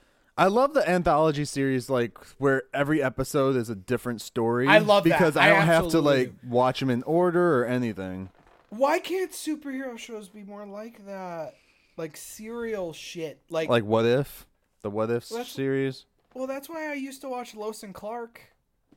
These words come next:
Speaker 2: like Dean Cain's. Like, it was just
Speaker 1: Yeah.
Speaker 2: every, that's why The Flash worked when it first started. It was villain of the month with an overarching story in the background.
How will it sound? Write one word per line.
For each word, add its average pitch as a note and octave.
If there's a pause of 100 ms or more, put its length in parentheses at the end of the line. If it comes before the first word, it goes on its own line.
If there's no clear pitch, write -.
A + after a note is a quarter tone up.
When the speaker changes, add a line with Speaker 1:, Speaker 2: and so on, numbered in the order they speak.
(120)
Speaker 2:
like E3
Dean F3
Cain's. G3 (280)
Like, E3
it F3+
was F#3+
just G3
Speaker 1:
Yeah. G3+
Speaker 2:
every, F3+ (360)
that's D4
why G4
The F4
Flash E4
worked C4+
when G3
it F#3
first G#3
started. F3+
It F3
was E3
villain G#3
of C4
the C4
month F3+
with F3
an E3 (100)
overarching G3
story D3
in F3+
the G3
background. C3